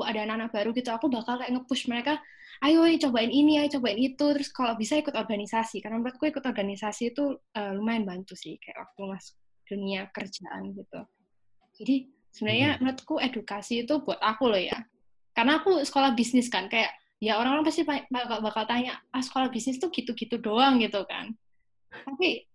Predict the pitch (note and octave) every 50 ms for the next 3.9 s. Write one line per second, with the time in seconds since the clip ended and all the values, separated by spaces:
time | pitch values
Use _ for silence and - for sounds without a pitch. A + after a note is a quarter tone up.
0 | - A#3 A#3 D#4 E4 F4 E4+ E4+ E4 D#4+ - _ - C4 B3 B3 A#3+ A#3+ - D4
1 | D4 D4 C#4+ D4 - - A#3 A3+ A#3 - B3 B3+ B3+ - A#3 G#3+ A3 A3+ A#3 A#3
2 | - - G#3+ G#3 G#3 G#3 G3+ G#3 G#3 - C4+ - - - D4+ D4+ D4+ C#4+ C#4 -
3 | _ _ _ G#3+ G#3+ G#3 G3+ G3 G3 - - G#3 F#3+ G3 - - G3 -